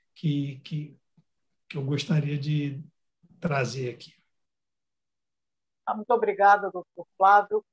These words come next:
Speaker 2: Só tenho essas três perguntas. Da próxima vez, com certeza, eu farei mais perguntas. Eu agradeço muitíssimo a sua presença aqui, agradeço o senhor ter trazido,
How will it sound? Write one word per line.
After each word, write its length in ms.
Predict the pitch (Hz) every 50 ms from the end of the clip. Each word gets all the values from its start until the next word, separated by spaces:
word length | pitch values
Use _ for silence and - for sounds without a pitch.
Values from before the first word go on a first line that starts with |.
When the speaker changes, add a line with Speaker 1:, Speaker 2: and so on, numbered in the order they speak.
| _ _ _ _ _ _ _ _ _ _ _ _ _ -
Speaker 2:
Só 200 | - 214 202 202
tenho 200 | - 208 214 208
essas 260 | 196 - 185 - -
três 240 | - 202 190 - -
perguntas. 560 | - 165 170 - _ 214 226 226 226 214 175
Da 120 | 170 170
próxima 340 | - 190 185 - - 165 160
vez, 140 | - 175 -
com 120 | - 165
certeza, 340 | - - 156 - - 180 170 -
eu 80 | 165 -
farei 200 | 165 160 170 165 -
mais 160 | - - -
perguntas. 760 | - 156 165 170 - 202 208 233 240 233 - 233 233 226 - - _ _ _ _ _ _ _ _
Eu 120 | 202 208
agradeço 560 | 208 196 185 185 180 175 196 196 196 190 196
muitíssimo 560 | 208 262 311 - - - 269 294 - - 214 196
a 40 |
sua 180 | 202 - 196 190
presença 640 | - - 160 156 151 151 - 180 196 185 - - 151
aqui, 500 | - _ _ _ 202 208 208 220 214 202
agradeço 640 | 180 160 170 170 170 - - _ 190 208 196 208 -
o 40 |
senhor 180 | - - 190 185
ter 100 | - 185
trazido, 640 | - - 170 170 170 - - - 190 190 - - -